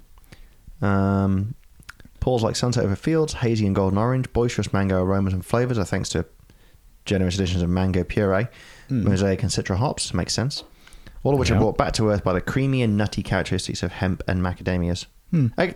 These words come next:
Speaker 1: it, I gotta say, it's pre-, it's pretty tasty.
Speaker 2: Yeah.
Speaker 1: Yeah.
Speaker 2: Yeah, like, I'm, I'm not getting super strong flavors out of, well, the macadamia, which isn't really a strong flavor in itself.
Speaker 1: No, it's not.
Speaker 2: And
Speaker 1: It's a
Speaker 2: then
Speaker 1: little bit more subtle.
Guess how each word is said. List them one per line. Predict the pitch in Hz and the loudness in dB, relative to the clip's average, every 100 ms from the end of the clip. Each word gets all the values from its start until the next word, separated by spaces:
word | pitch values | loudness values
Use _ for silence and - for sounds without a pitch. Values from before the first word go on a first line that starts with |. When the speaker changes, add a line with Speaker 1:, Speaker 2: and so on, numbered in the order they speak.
| - | -4
Speaker 1:
it, | 190 202 - | -4 -4 -2
I | 220 | 0
gotta | 233 | 2
say, | 185 220 | 2 2
it's | 135 - - | 0 -4 -8
pre-, | - 131 | -6 -6
it's | - | -8
pretty | - 139 | -4 -2
tasty. | 131 127 143 101 131 - - | 0 0 0 -4 -4 -12 -2
Speaker 2:
Yeah. | 294 151 82 - - | 2 4 2 -4 -6
Speaker 1:
Yeah. | 131 | 2
Speaker 2:
Yeah, | 185 123 | 4 6
like, | 98 104 | 4 4
I'm, | 135 | 2
I'm | 127 139 | 2 2
not | 143 | 2
getting | 139 120 107 | 4 4 2
super | - - 127 127 131 | -2 2 2 4 2
strong | - - 123 120 120 | 0 2 4 4 4
flavors | 117 123 123 120 120 | 2 2 2 2 2
out | 117 | 2
of, | 113 107 - - - - - - | 2 0 -8 -14 -18 -20 -20 -6
well, | - 98 | 0 2
the | |
macadamia, | 101 95 92 95 92 90 | 2 2 2 4 4 4
which | 113 180 | 4 2
isn't | 147 143 | 2 4
really | 127 | 4
a | 110 | 4
strong | - 113 | 4 2
flavor | 104 104 104 | 4 4 4
in | 98 | 2
itself. | - 113 85 - | 2 2 2 0
Speaker 1:
No, | 135 123 92 | 2 2 2
it's | 87 | 2
not. | 107 95 | 2 4
Speaker 2:
And | |
Speaker 1:
It's | 117 | 6
a | |
Speaker 2:
then | 110 | 6
Speaker 1:
little | 107 | 6
bit | 98 | 4
more | 87 85 | 0 -2
subtle. | - - - | -4 -6 -8